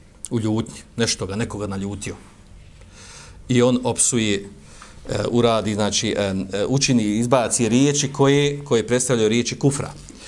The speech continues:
Onda se postavlja pitanje, dobro, jel u takvom stanju, ako to osoba uradi u srdžbi,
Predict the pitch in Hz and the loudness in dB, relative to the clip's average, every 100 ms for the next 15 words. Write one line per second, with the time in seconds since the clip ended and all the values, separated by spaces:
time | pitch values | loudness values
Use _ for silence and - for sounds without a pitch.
0 | - - - 127 135 160 160 147 156 131 | -18 -18 -2 0 2 0 0 0 2 2
1 | 143 123 143 139 - - - 123 143 151 | 2 4 2 0 -4 -16 -10 -2 0 0
2 | 151 120 - 113 104 107 95 95 - 131 | 2 0 2 0 0 0 -2 -2 0 2
3 | 123 139 113 123 123 107 - 135 135 147 | 4 2 0 2 2 0 0 0 0 -2